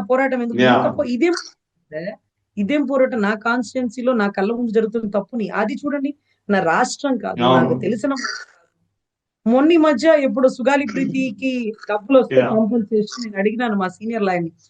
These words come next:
Speaker 1: "సార్, ఆ నలుగురు కుటుంబాలకు కూడా, ఆ, దళితులు అయితే కాన్స్టిట్యు-, అదే డబ్బులు వస్తుందట కాంపెన్సేషన్, అది పెట్టిస్తే బాగుండే కదా" అంటే, "వాళ్ళు ఏ కులమో నీకు తెలీదా రజనీ?" అన్నారు. "నాకు తెలియదు సార్" అన్నారు.
Speaker 2: మ్మ్.
Speaker 1: "వాళ్ళు
Speaker 2: మ్మ్.
Speaker 1: సుశీలమ్మ,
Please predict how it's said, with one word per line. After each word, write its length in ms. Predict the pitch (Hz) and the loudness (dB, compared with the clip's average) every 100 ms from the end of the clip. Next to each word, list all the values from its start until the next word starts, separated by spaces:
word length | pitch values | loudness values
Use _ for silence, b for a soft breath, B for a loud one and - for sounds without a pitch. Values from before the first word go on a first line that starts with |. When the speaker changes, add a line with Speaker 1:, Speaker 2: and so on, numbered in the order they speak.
| b b | b b
Speaker 1:
"సార్, 200 | - 269 | 0 0
ఆ 220 | 254 196 | 2 0
నలుగురు 380 | 208 208 233 285 | 2 4 4 2
కుటుంబాలకు 640 | - 226 254 247 226 208 | 2 0 4 4 4 2
కూడా, 420 | - 190 165 156 247 302 _ _ _ | 0 0 2 0 -8 -12 _ _ _
ఆ, 340 | 202 175 165 156 | 0 2 2 0
దళితులు 500 | 151 202 262 285 262 | 2 2 2 4 4
అయితే 200 | 220 233 | 4 0
కాన్స్టిట్యు-, 500 | 208 220 208 240 233 | -2 -2 -2 -4 -2
అదే 220 | 185 190 | -4 -2
డబ్బులు 360 | 175 175 180 254 | 0 -2 0 0
వస్తుందట 400 | 214 220 185 180 180 | 0 -4 -8 -8 -6
కాంపెన్సేషన్, 640 | 175 185 202 180 175 185 | -6 -4 -6 -6 -4 -2
అది 140 | 170 | -4
పెట్టిస్తే 420 | 175 175 208 - | -2 -4 -4 -4
బాగుండే 380 | 202 175 180 180 | 0 2 0 0
కదా" 200 | 175 170 | -4 -4
అంటే, 340 | 165 165 254 285 _ _ _ - | -4 -4 -10 -12 _ _ _ 0
"వాళ్ళు 200 | 214 196 | 2 4
ఏ 100 | 285 | 4
కులమో 320 | 302 277 285 | 4 2 4
నీకు 220 | 277 233 | 4 2
తెలీదా 360 | 180 196 240 247 | -2 0 2 4
రజనీ?" 320 | 208 180 190 | 4 2 0
అన్నారు. 320 | 190 165 151 | -2 -4 -8
"నాకు 160 | 180 - | -12 -6
తెలియదు 240 | 180 214 | -2 -2
సార్" 180 | 202 185 | 0 0
అన్నారు. 280 | 160 127 123 | 2 2 2
Speaker 2:
మ్మ్. 300 | - - - | 0 -6 -12
Speaker 1:
"వాళ్ళు 420 | - - 202 - | -14 0 0 2
Speaker 2:
మ్మ్. 220 | 226 214 | -4 -6
Speaker 1:
సుశీలమ్మ, 400 | 208 294 214 180 | 2 4 4 2